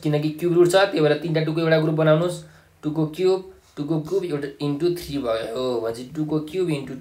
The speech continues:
two cube into three भयो, माइनस सेभेन, यहाँ त छँदैछ cube root of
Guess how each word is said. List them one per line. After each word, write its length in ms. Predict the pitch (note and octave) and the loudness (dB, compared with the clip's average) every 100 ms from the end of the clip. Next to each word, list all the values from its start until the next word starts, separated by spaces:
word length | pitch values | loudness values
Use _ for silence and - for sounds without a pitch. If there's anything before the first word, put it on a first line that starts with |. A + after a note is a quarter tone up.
| - | -10
two 120 | C#3+ - | -10 -6
cube 160 | F3+ D#3 | -4 -2
into 260 | C3+ D#3+ F#3+ - - _ _ - | -4 -2 -2 -4 -14 _ _ -20
three 220 | - D#3+ | -8 0
भयो, 360 | D#3+ D#3 D#3+ F3 - - _ - | 6 6 4 -2 -10 -20 _ -4
माइनस 440 | D3+ E3 E3+ E3 - | 2 2 2 0 2
सेभेन, 340 | F3 E3 E3+ F3 - _ - | 2 4 0 -4 -12 _ -10
यहाँ 120 | B2+ | -8
त 80 | C3 | -4
छँदैछ 420 | D3+ D#3+ E3 D#3+ | -2 0 -2 -2
cube 140 | D3+ | -2
root 160 | D3+ D#3 | 0 0
of 100 | D#3 | 0